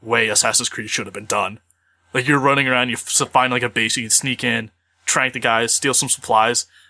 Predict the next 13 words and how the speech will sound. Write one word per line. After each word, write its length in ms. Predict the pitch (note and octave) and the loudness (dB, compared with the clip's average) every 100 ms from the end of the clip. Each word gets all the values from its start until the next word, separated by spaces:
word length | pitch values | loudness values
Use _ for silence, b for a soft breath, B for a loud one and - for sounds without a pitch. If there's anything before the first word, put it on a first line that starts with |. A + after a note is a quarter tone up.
| b | b
You 120 | C#3+ C#3 | -12 -8
can, 280 | C#3 A2+ - _ | -8 -10 -20 _
oh, 300 | C3+ A#2 G2 - _ - | 2 2 0 -12 _ -2
it 100 | D3 | 2
never 200 | F3 E3+ | 4 2
gets 160 | C3+ | 2
old. 180 | E3+ G#2+ | 0 0
You 80 | G#2+ | 0
see 160 | D#3 | 2
it 80 | D3 | 0
in 80 | C#3+ | -2
the 60 | A#2 | -6
trailer 440 | A#2+ A2 C3 | -2 2 2